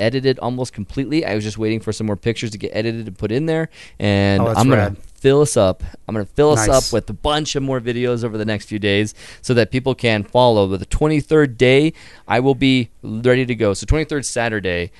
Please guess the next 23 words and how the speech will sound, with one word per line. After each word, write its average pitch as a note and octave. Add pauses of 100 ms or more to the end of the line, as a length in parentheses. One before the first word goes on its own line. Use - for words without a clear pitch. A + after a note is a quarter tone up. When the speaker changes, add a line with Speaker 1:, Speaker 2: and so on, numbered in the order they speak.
(120)
Speaker 1:
and F2+
I G#2+
will B2+
have G#2
all C#3+
those C3
and A#2+
the A2
Insta C3
stories A2+
all A#2+
live A2+
and G2+
actionable, G#2
so F#2+
you G#2
guys A2
can G2
follow A#2
'em, A2
check A2+
'em A2+
out, G#2